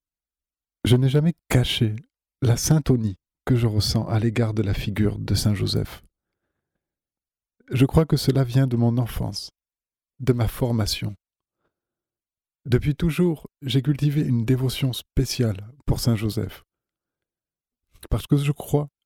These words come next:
que sa figure représente de manière belle et spéciale ce que devrait être la foi chrétienne pour chacun d'entre nous. Joseph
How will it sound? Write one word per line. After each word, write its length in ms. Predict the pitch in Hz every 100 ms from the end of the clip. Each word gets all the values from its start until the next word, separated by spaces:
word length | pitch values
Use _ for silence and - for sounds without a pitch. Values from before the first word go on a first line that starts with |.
| -
que 80 | -
sa 160 | 135
figure 320 | - 151 147
représente 720 | - 156 - 139 127 123 113
de 120 | 123 123
manière 460 | 131 131 120 101
belle 400 | 113 139 143 113 - -
et 100 | 151
spéciale 640 | - 110 - 101 101 110 - _ _ _ _ _ _ _ -
ce 120 | 143
que 140 | 156
devrait 340 | 143 151 139 -
être 280 | 131 - 131
la 120 | 113
foi 300 | - - 131
chrétienne 540 | - 117 - 120 117 - _
pour 180 | 131 -
chacun 440 | - 143 - 107
d'entre 300 | 101 95 104
nous. 180 | 101 101 - _ _ _ _ _ _ _ _ _ _ _ _ _ _ _ _ _ _ _ _
Joseph 440 | 117 120 180 -